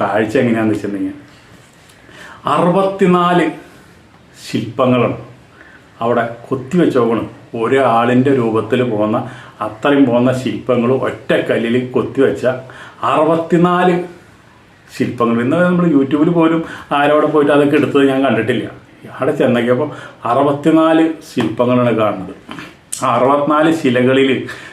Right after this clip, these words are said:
നമ്മൾ കണ്ടു കഴിഞ്ഞാൽ ഞെട്ടിപ്പോന്ന കാര്യങ്ങളാണ് എഴുതി പോകുന്നത്. കാരണം അവര് ചിത്രരചനയിൽ ഉണ്ടാക്കി വെച്ചിരിക്കുന്നത് പെണ്ണും ആണും തമ്മിലുള്ള പല പരിപാടികളുടെ പോസുകൾ. അതൊരു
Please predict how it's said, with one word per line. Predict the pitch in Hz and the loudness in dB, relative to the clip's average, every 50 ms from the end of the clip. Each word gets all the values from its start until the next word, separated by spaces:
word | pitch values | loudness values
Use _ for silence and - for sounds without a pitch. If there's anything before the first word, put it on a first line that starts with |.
| - - _ 120 | -20 -10 _ -2
നമ്മൾ | 113 117 123 127 131 | 0 2 2 2 2
കണ്ടു | 123 - 123 117 120 123 135 | 2 0 0 2 2 4 4
കഴിഞ്ഞാൽ | 135 131 135 131 | 4 4 4 4
ഞെട്ടിപ്പോന്ന | 127 117 113 120 117 - - - - 202 185 - - 151 139 131 127 135 139 135 131 - - - - - - _ _ - - 123 | 4 4 2 0 -2 -4 -8 -4 -2 0 0 0 0 2 2 4 4 4 2 0 -2 -6 -14 -18 -20 -20 -20 _ _ -6 -4 -2
കാര്യങ്ങളാണ് | 113 107 107 110 113 117 120 117 117 | 0 2 2 2 2 2 2 2 2
എഴുതി | 110 104 101 104 | 0 0 0 0
പോകുന്നത്. | 98 95 95 95 101 - - - | -2 -2 -4 -6 -8 -10 -4 -2
കാരണം | 113 110 117 117 107 113 113 117 127 123 123 - - | 0 0 2 0 0 0 0 -2 -2 -4 -6 -4 -2
അവര് | 123 123 123 135 135 - - - - - - - | 0 2 2 2 2 0 -6 -12 -16 -20 -8 -6
ചിത്രരചനയിൽ | 131 123 123 - 131 127 123 127 131 123 127 131 131 131 131 135 | -4 -4 -2 0 0 2 4 4 4 4 4 4 4 4 4 2
ഉണ്ടാക്കി | 127 - 110 107 - | 2 2 0 0 0
വെച്ചിരിക്കുന്നത് | 120 107 - 117 92 95 107 101 95 92 - - - - - | 0 0 0 -2 -4 -4 -4 -4 -4 -6 -8 -14 -20 -8 -2
പെണ്ണും | 131 123 123 131 139 143 143 143 139 135 | 0 2 4 4 4 4 4 4 2 2
ആണും | 117 110 113 120 123 120 117 117 | 0 0 0 0 0 0 0 0
തമ്മിലുള്ള | 110 107 104 104 107 101 101 101 - - - - - - - - - - | 0 0 0 0 0 0 -2 -4 -4 -10 -18 -20 -20 -20 -20 -20 -6 -4
പല | 127 123 131 143 143 - - - | 0 0 2 2 0 -2 -2 -2
പരിപാടികളുടെ | 110 107 104 113 117 117 117 120 117 113 110 107 107 110 123 - - - - - - - | -2 0 0 0 2 2 2 2 2 0 0 0 0 -2 -4 -4 -6 -14 -20 -14 -4 0
പോസുകൾ. | 123 123 131 127 - - 139 117 220 95 - - - - - - - - _ _ _ _ _ _ _ _ _ _ _ - _ _ _ _ _ - - - | 2 2 2 2 2 0 0 0 0 -2 -4 -6 -12 -18 -20 -20 -20 -20 _ _ _ _ _ _ _ _ _ _ _ -20 _ _ _ _ _ -18 -10 -8
അതൊരു | - 123 139 143 143 147 147 147 | -2 2 2 4 4 4 2 0